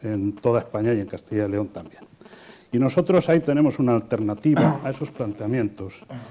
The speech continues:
y es el proyecto o nuestro modelo social de agricultura. Un modelo que va más allá de la simple producción agraria por cuestiones económicas, sino un modelo que está arraigado,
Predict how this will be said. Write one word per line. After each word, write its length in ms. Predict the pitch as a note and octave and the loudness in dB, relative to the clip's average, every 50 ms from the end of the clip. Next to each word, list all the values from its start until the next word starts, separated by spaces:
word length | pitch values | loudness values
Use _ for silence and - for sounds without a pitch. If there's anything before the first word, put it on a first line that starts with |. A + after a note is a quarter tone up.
| - - - | -20 -16 -8
y 140 | A2 A#2+ C3+ | -2 0 2
es 240 | D3 C#3+ C#3+ - - - - | 2 0 -2 -4 -14 -10 -4
el 160 | B2 A2+ A2+ | -2 -2 -2
proyecto 560 | A2 - G#2 G#2 G#2+ B2 C3 B2+ - - C3+ C3+ B2+ - | -2 -4 -4 -2 2 2 2 2 2 4 4 4 2 0
o 80 | A2 | -4
nuestro 320 | G#2+ G#2+ G#2+ - - - G2+ | -6 -6 -6 -8 -10 -10 -8
modelo 540 | G2+ G2+ G2 B2 C3 B2+ C3 B2+ C3 B2+ - | -8 -4 0 0 2 4 4 4 2 0 -2
social 540 | - - G#2 G2 - - A#2+ A#2 A#2 A2 A2 | -6 -6 -6 -6 -4 -2 0 0 0 0 0
de 80 | G#2+ | -2
agricultura. 580 | F#2 F#2 - - - - - - - - - - - - _ _ _ - - - _ _ - - _ - | -2 -4 -8 -12 -14 -18 -18 -18 -18 -20 -20 -20 -20 -20 _ _ _ -20 -20 -20 _ _ -20 -20 _ -4
Un 160 | A#2+ C3 C#3 | 0 2 4
modelo 560 | C3+ B2+ A#2+ C3 C#3 C3+ C#3 C#3+ C#3+ - - - | 4 4 4 4 4 4 6 4 4 2 -2 -6
que 80 | - G#2 | -6 -2
va 180 | G#2+ A#2+ B2 | 0 2 2
más 360 | A#2 A#2 A#2 C3 C3 - - | 2 2 0 0 -2 -2 -2
allá 420 | A#2+ A2+ A2 A#2+ A#2+ A#2+ B2 A#2 - - - - - - _ - | -2 -2 0 2 2 2 0 -2 -6 -16 -20 -20 -20 -20 _ -8
de 140 | G2 G#2 | -6 -6
la 100 | G2 F#2 | -6 -6
simple 500 | F2+ - - B2 A#2 A2+ G#2+ - A#2+ A#2 | -8 -4 0 0 0 0 0 0 0 0
producción 560 | A2 - G2+ G2+ G2+ G2+ G2 - B2+ B2 A2+ G#2+ | 0 -2 -6 -8 -8 -8 -8 -6 -4 -4 -4 -4
agraria 460 | G2 G#2 A2 A2 G#2+ G#2+ A2 G#2 - | -4 -4 -4 -2 -2 0 -2 -2 -2
por 160 | - G#2 - | -6 -12 -12
cuestiones 480 | - G#2+ - - - A#2 G#2+ G#2 F#2+ - | -12 -12 -12 -8 -4 -2 -2 -2 -2 -4
económicas, 720 | G2 - F#2 F2 E2 - - - - - - - - - - - _ - - - - - - | -10 -12 -12 -18 -18 -20 -20 -20 -20 -20 -20 -20 -20 -20 -20 -20 _ -20 -20 -20 -20 -20 -16
sino 220 | - - A#2 A2+ B2 | -8 -4 0 2 4
un 80 | C3 | 4
modelo 380 | B2 A#2+ A#2 C3 C3+ C#3+ C#3+ - | 4 4 4 4 4 4 2 0
que 80 | A2+ | -2
está 320 | G#2+ - - - B2+ B2+ C3 | -8 -10 -6 -4 -2 -2 -4
arraigado, 760 | - - G#2+ - F#2+ G2+ F#2+ G2 A#2+ C3 C3+ C#3+ D3 C#3+ - | -4 -6 -10 -10 -10 -8 -2 0 2 4 4 4 2 -2 -4